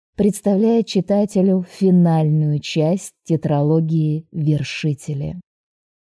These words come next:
Это книги о путешествиях во времени, удивительных приключениях,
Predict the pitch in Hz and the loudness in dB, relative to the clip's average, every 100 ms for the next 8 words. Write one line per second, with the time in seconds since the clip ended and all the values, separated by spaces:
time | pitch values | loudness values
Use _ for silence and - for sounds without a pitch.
0 | _ 262 262 247 220 214 190 190 202 202 | _ -2 0 2 6 6 6 2 0 0
1 | 185 - 190 175 - 180 170 170 165 151 | 0 2 2 2 0 0 2 0 2 2
2 | 160 156 151 147 143 160 - - 175 180 | 2 2 2 0 -2 -6 -10 -2 2 4
3 | 214 247 254 208 208 - 202 190 185 - | 4 2 4 4 2 0 0 2 0 0
4 | 165 160 156 151 156 | 0 2 0 -4 -8